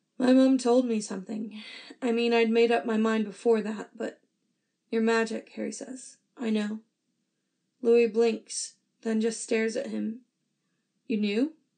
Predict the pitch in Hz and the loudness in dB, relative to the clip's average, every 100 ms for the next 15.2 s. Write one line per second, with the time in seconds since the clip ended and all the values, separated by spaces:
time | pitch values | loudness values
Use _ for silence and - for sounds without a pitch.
0 | _ _ _ _ _ _ _ - 240 226 | _ _ _ _ _ _ _ -4 -2 0
1 | 226 240 226 247 247 233 240 214 214 - | -2 0 0 0 0 0 0 -2 -4 -4
2 | 220 214 220 208 196 208 208 208 - - | -2 0 -2 -4 -4 -4 -4 -6 -4 -4
3 | - - - _ _ _ _ 220 277 254 | -4 -14 -20 _ _ _ _ -4 2 4
4 | 233 233 226 233 220 240 233 240 233 233 | 4 2 0 -4 -6 -4 0 0 0 0
5 | 226 233 - - 196 208 196 202 208 214 | 0 -2 -4 -8 -8 -6 -6 -6 -6 -10
6 | 220 _ _ _ _ _ _ _ _ 226 | -12 _ _ _ _ _ _ _ _ 0
7 | 226 240 233 240 240 208 196 196 208 202 | 2 0 0 0 0 0 -2 -6 -6 -6
8 | 208 208 - 214 202 208 220 214 214 233 | -4 -6 -6 -6 -6 -6 -6 -4 -6 -8
9 | 240 _ _ _ _ _ _ - 233 240 | -14 _ _ _ _ _ _ 0 2 2
10 | 226 220 240 226 208 202 208 202 208 202 | 0 0 4 4 2 -4 -4 -2 -4 -4
11 | 202 208 208 208 196 202 214 233 - _ | -4 -4 -4 -8 -8 -6 -8 -10 -16 _
12 | _ _ _ - 220 220 214 208 196 196 | _ _ _ -2 -2 -2 -4 -4 -4 -4
13 | 196 196 202 208 208 202 202 - 220 208 | -6 -8 -8 -6 -4 -6 -8 -6 -4 -4
14 | 220 233 220 226 226 214 - 220 247 233 | -6 -4 -4 -4 -8 -10 -10 -10 -8 -8
15 | 240 - | -10 -18